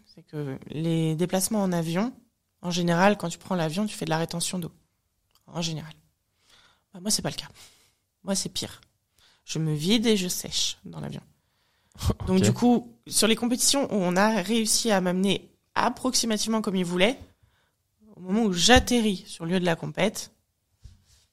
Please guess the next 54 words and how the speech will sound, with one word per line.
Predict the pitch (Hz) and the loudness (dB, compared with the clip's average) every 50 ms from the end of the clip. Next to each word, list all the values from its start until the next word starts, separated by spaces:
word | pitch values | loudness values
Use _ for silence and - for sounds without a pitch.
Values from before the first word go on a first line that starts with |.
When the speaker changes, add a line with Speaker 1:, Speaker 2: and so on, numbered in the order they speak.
| _ - - - - - - | _ -6 -6 -6 -4 -4 -2
Speaker 2:
Co-, | - | 0
euh, | 80 104 123 | 2 4 4
comment | 120 - 113 117 143 | 4 4 6 6 6
t'expliques | 151 131 - - - 107 - | 6 6 4 4 4 6 6
ça ? | - 120 127 127 - - - _ _ _ | 6 6 4 2 0 -6 -20 _ _ _
Tu, | - - 123 110 104 107 104 | -2 0 2 4 4 2 0
tu | 101 - - | 0 0 0
sais | - - 117 | 2 2 4
l'expliquer | 113 110 - - 120 104 131 | 2 2 2 2 2 4 4
en | 135 127 | 4 4
physio, | - 120 113 120 135 | 4 2 4 4 6
Speaker 1:
J'en | 131 | 6
sais | 123 | 4
Speaker 2:
non ? | 143 156 | 4 2
Speaker 1:
rien. | 160 156 160 170 - - _ _ | 0 -4 -6 -8 -10 -16 _ _
Speaker 2:
Enfin, | - - | -4 0
je | - - | 0 0
serais | - - 113 101 | 2 2 0 0
curieux | - - - 113 120 113 | 0 0 0 2 2 4
de, | 107 113 | 4 4
Speaker 1:
Je | 107 104 | 4 6
pense | 226 - 202 | 6 4 6
que | 196 | 6
Speaker 2:
de | 208 | 6
Speaker 1:
c'est | 202 - - | 8 8 8
ma | 208 | 8
Speaker 2:
savoir. | 190 170 | 6 6
Speaker 1:
dépense | 180 175 - 180 185 - | 4 2 0 -2 -2 -2
calorique | - 180 170 170 180 180 185 | -2 0 0 0 0 -2 -4
qui | - - | -6 -10
est | 175 | -10
plus, | - - - 175 160 156 156 151 151 | -10 -14 -18 -18 -16 -16 -16 -18 -20
qui | _ - | _ -20
est | |
plus | - 175 160 170 | -12 -6 -4 -2
importante | 160 156 165 165 - - 220 208 - - | -2 -2 -4 -4 -2 -2 -2 -2 -2 -4
parce | 175 170 - | -4 -4 -4
que | - - 160 | -4 -4 -6
je | |
suis | - - - - | -6 -6 -4 -4
sédentaire, | - - 160 156 160 160 - 233 247 220 | -4 -2 -2 -2 -2 0 -2 -2 -2 -2
vu | 185 180 170 | -4 -4 -6
que | 160 | -4
je | 156 | -2
donne | 165 170 170 | -2 -2 -2
des | 165 165 | -2 -2
cours | - 180 170 | -4 -4 -4
de | 165 | -6
posing | 156 - 170 160 170 175 175 165 | -6 -6 -6 -4 -4 -2 -2 -2
à | 160 | -4
domicile. | 156 156 160 160 170 - - 226 240 233 - - - _ _ _ _ _ _ _ _ - - - | -4 -4 -4 -4 -2 -2 -2 -2 -4 -6 -8 -12 -20 _ _ _ _ _ _ _ _ -20 -12 -8
Je | - - | -8 -6
bouge | 156 160 160 - - | -4 -4 -4 0 2
pas. | - 202 233 | 4 2 2